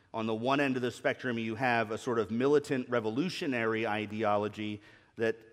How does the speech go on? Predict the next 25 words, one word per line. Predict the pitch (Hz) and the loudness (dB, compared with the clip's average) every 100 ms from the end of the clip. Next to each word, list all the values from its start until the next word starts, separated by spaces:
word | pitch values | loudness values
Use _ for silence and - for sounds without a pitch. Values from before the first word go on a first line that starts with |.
| - | -20
suggests | - 139 117 127 127 - | -6 -6 0 2 2 0
that | 120 | -4
we | 120 123 | -2 -4
should | 120 113 - - | -2 -4 -4 -18
forcibly | - - 180 175 143 135 123 | -6 4 4 4 0 -2 -2
take | - 147 131 | 2 0 2
over | 147 156 120 117 123 | 2 2 2 2 2
the | 120 | 2
public | 143 120 117 | 0 0 -4
square. | - 165 135 117 123 123 - - _ | -6 0 4 4 4 0 -16 -20 _
And | - 180 | -4 2
then | 165 | 4
on | 151 | 4
the | 143 | 6
other | 151 147 | 8 8
end, | 131 123 | 6 4
those | 127 123 | 2 0
who | 123 | -2
simply | - 123 120 117 | -4 -2 0 -2
encourage | 110 135 123 110 - | 0 0 2 0 -2
Christians | 143 - 127 113 110 - | -2 -2 -4 -4 -4 -4
to | 107 | 0
vote | 120 135 - | 4 2 2
for | 123 | -6
candidates | - 123 113 117 - | 0 0 2 -2 -4